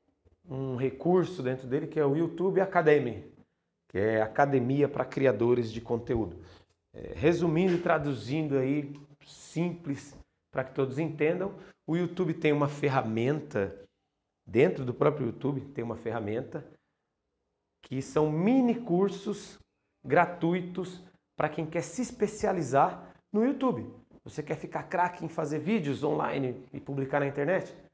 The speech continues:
Lá dentro tem cursos gratuitos ensinando, dando dicas de como você fazer. Você quer aumentar,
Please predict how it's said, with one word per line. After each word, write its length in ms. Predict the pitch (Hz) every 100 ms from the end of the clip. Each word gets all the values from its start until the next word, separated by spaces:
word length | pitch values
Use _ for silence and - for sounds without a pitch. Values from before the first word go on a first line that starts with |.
| _ - _ _
Lá 120 | 98 110
dentro 340 | 113 131 -
tem 160 | 143 135
cursos 540 | - 143 156 - 123
gratuitos 680 | 127 135 - 131 131 127 117
ensinando, 640 | 127 - 123 113 127 123
dando 300 | 113 123 123
dicas 360 | 104 113 - 117
de 60 |
como 320 | 123 123 120 120
você 180 | 123
fazer. 440 | 127 139 104 90 - - - _ _
Você 260 | 127 135 143
quer 380 | 147 147 170 151
aumentar, 1080 | 156 165 165 147 156 156 175 180 147 -